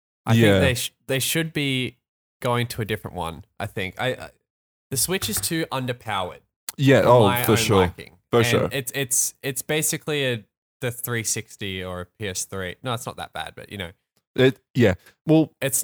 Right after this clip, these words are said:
Speaker 1: it, it ain't, it ain't as good as an Xbox One or P S four.
Speaker 2: No, no,
Speaker 1: even,
Speaker 2: no.
Speaker 1: you know, like, it,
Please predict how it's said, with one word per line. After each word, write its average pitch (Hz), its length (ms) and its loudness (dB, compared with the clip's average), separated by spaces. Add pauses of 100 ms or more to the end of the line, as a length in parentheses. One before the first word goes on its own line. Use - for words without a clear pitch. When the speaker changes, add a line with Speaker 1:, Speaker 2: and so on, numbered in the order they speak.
Speaker 1:
it, 151 140 -2
it - 140 -2
ain't, 165 360 0
it 151 100 -2
ain't 175 200 0
as 143 100 -2
good 151 120 -2
as 123 100 -2
an 123 80 -2
Xbox 120 360 -4
One 107 180 -4
or 95 60 -6
P 107 160 -4
S 92 160 -4
four. 90 360 -6
Speaker 2:
No, 110 180 6
no, 98 100 2
Speaker 1:
even, 95 180 0
Speaker 2:
no. 90 40 -4 (120)
Speaker 1:
you 104 80 -8
know, 98 340 -6
like, 101 360 -6
it, 117 220 -6